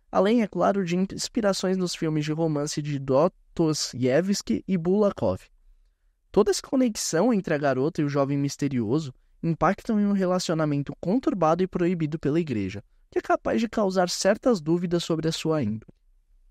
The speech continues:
E durante a nossa gameplay, nós somos encarregados de realizar pequenos puzzles pra progredir, causando um efeito de mundo paralelo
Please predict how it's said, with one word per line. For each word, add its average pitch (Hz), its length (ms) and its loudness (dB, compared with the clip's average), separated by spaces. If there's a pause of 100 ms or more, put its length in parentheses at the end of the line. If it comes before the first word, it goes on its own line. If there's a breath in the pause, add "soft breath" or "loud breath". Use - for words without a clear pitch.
(460)
E 202 80 -4
durante 233 380 2
a 294 40 -2
nossa 269 220 -2
gameplay, 196 580 0 (420)
nós 156 120 -2
somos 240 240 2
encarregados 202 640 2
de 185 100 2
realizar 165 500 2
pequenos 202 500 0
puzzles 180 460 0
pra 143 180 -2
progredir, 139 640 -2 (320)
causando 240 440 2
um 240 40 2
efeito 220 380 -2
de 196 140 0
mundo 185 320 2
paralelo 185 680 2